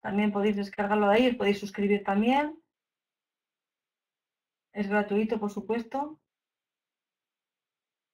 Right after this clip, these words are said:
La cartografía de los parques nacionales está, mm, puesta hace muy poco, hay muchas cosas.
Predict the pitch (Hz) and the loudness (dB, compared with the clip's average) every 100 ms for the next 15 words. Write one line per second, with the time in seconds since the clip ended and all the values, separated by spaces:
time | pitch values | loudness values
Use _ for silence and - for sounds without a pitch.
0 | _ _ _ _ _ _ _ _ _ _ | _ _ _ _ _ _ _ _ _ _
1 | _ _ _ _ _ _ _ _ _ _ | _ _ _ _ _ _ _ _ _ _
2 | _ _ _ _ _ _ - 214 220 214 | _ _ _ _ _ _ 0 2 4 2
3 | 214 208 214 226 262 277 269 269 254 254 | 4 2 2 0 2 4 6 6 6 4
4 | 254 247 247 240 247 247 247 262 254 247 | 4 2 2 2 2 2 4 4 0 -2
5 | 247 233 226 214 202 190 202 - - 226 | -2 -2 0 0 -2 -4 -14 -20 -12 -8
6 | 220 220 214 214 208 254 262 262 277 277 | -6 -4 2 2 2 0 0 -2 -2 0
7 | 214 220 214 254 254 269 285 | -2 -2 -4 -4 0 0 0